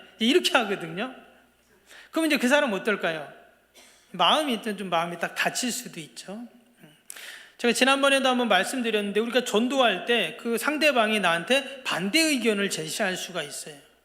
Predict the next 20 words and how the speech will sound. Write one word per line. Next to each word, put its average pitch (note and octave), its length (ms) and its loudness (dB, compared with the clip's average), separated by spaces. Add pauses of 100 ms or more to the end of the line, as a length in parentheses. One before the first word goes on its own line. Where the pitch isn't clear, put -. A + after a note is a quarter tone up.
(1200)
내가, B3+ 240 2
나는 A#3 380 2
막 B3+ 440 0
열심히 B3 480 0
전도하는데, G#3+ 1040 -2
복음을 B3+ 340 2
제시하는데, F#3+ 680 0 (600)
그쪽에서 A3 420 -2
갑자기 A3+ 400 0
상대방에서, A3 460 -2 (520)
"야, A3+ 200 4
그런데 D4 340 2
예수님이 B3+ 440 2
십자가에서 C#4 520 2
죽었는데 B3 460 -2
어떻게 G#3 280 0
죽은 A#3+ 240 -2
사람이 A3+ 240 2
다시 G3+ 240 -2
살아나니? A#3 640 2